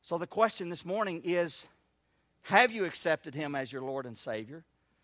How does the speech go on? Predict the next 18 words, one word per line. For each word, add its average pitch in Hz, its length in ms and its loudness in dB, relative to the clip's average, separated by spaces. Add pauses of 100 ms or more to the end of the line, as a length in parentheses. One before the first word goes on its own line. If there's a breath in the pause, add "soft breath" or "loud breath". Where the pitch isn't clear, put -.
(1500)
And 233 340 0
are 185 160 6
you 202 160 -2
pursuing 254 600 -2
him? 110 160 -8 (1700)
Are 180 100 4
you 185 140 -2
running 208 360 4
a 165 60 0
race? 156 340 2
Are 160 40 -2
you 147 140 -6
getting 196 320 2
up 196 160 0
every 190 300 0
day? 180 500 4 (1700 soft breath)
Not 135 280 -2
perfectly, 165 640 -2